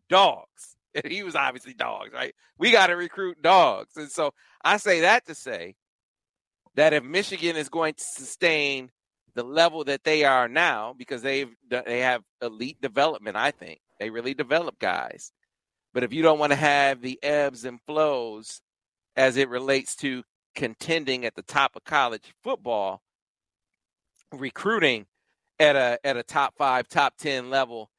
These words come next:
year in and year out is, is the way to sustain it. It gives you time to, to grow, you know, some of your you know, some of your lower ranked recruits like Michigan has done an excellent job of,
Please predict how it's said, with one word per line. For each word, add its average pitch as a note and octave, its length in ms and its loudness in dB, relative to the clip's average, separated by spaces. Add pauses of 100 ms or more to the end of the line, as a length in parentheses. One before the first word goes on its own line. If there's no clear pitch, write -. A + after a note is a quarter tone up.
(260)
year D3+ 380 0
in C#3+ 160 2
and B2+ 100 -4
year C3+ 220 2
out C3+ 340 4 (500)
is, C#3+ 260 0
is C#3+ 220 -2
the C#3 100 -4
way C#3 260 2
to B2 100 -4
sustain C3 440 -2
it. G2+ 60 -10
It G#2 80 -14
gives C3 220 -6
you D3 80 -20
time D3 460 0
to, B2 240 -4 (400)
to C3+ 120 -6
grow, D3+ 540 2 (240)
you C#3 100 -6
know, C3+ 100 -2
some D3 220 -2
of C#3+ 60 -4
your C#3+ 440 0 (320)
you D3 80 -8
know, C#3 80 -4
some D3+ 180 -4
of C#3+ 80 -6
your C3+ 200 -6
lower D#3 320 -2
ranked B2 260 -6
recruits C3+ 320 -16
like A#2 160 -2
Michigan B2+ 280 -12
has A2 80 -16
done A#2 140 -6
an A2 80 -6
excellent A2+ 400 -8
job B2 280 4
of, A2+ 200 -2